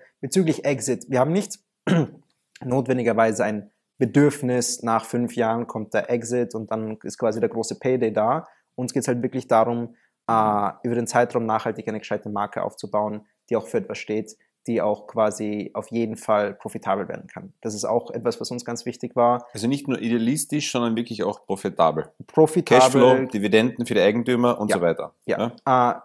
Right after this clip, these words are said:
Speaker 1: mit dem, wo wir jetzt gerade sind, quasi müssen wir noch weiter skalieren. Also ich will gar nicht sagen, dass wir sagen, oh, wir stehen kurz vor der Profitabilität,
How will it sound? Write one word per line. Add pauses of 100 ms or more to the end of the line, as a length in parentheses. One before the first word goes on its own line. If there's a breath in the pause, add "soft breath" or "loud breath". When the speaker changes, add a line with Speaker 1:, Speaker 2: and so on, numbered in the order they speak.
Speaker 1:
mit
dem,
wo
wir
jetzt
gerade
sind,
quasi
müssen
wir
noch
weiter
skalieren.
Also
ich
will
gar
nicht
sagen,
dass
wir
sagen,
oh,
wir
stehen
kurz
vor
der
Profitabilität,